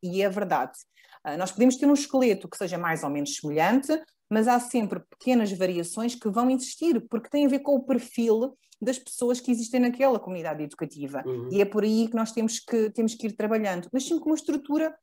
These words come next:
Speaker 1: por trás. E quem é que vai trabalhando depois para alimentar esse esqueleto? É a própria
Speaker 2: Uhum.
Speaker 1: escola. Aí não há
Speaker 2: Ok.
Speaker 1: dúvida nenhuma, tem que ser, porque são eles que conhecem melhor, ah, aquela comunidade, junto com os pais, com as famílias, com a associação de pais, com o que seja,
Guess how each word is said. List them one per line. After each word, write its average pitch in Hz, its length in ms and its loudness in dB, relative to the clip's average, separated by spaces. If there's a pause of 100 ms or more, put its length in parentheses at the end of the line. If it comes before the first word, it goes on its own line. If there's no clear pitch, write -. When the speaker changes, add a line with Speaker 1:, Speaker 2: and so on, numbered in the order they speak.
(160)
Speaker 1:
por 294 120 -2
trás. 262 400 2 (320)
E 240 80 -2
quem 330 200 -2
é 330 80 0
que - 60 -6
vai 285 160 4
trabalhando 269 500 4
depois 247 260 -6
para 247 120 2
alimentar 226 400 0
esse 190 140 -6
esqueleto? - 420 -8 (100)
É 151 120 -6
a - 40 -6
própria 247 260 0
Speaker 2:
Uhum. - 80 -2
Speaker 1:
escola. 185 420 0 (340)
Aí 196 220 0
não 277 160 4
há 220 60 2
Speaker 2:
Ok. 202 120 0
Speaker 1:
dúvida 175 240 -2
nenhuma, 202 260 2
tem 214 120 0
que 196 60 -10
ser, 196 180 -4
porque - 180 -10
são 240 240 4
eles 320 200 2
que - 120 -12
conhecem 190 400 -4
melhor, 170 440 -2 (280)
ah, 165 140 -2
aquela 175 380 2
comunidade, 165 520 -2
junto 285 220 4
com 262 100 2
os - 140 -2
pais, 226 320 0
com - 100 -12
as 190 100 -8
famílias, 220 500 0
com - 100 -4
a 185 40 4
associação 180 480 -6
de - 140 -14
pais, 208 260 2
com - 120 -4
o - 20 -8
que 196 100 -12
seja, 208 380 0